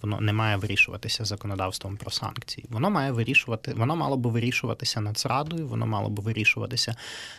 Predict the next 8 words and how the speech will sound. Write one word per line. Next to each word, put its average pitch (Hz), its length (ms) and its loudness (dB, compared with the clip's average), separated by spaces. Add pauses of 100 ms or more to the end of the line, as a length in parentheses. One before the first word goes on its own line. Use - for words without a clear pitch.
(100)
низкою 127 460 2
рішень 120 380 2
Нацради, 107 760 2
в 98 80 -4
яких 104 360 -2
вона 107 200 2
би 104 120 -2
встановила 107 1080 0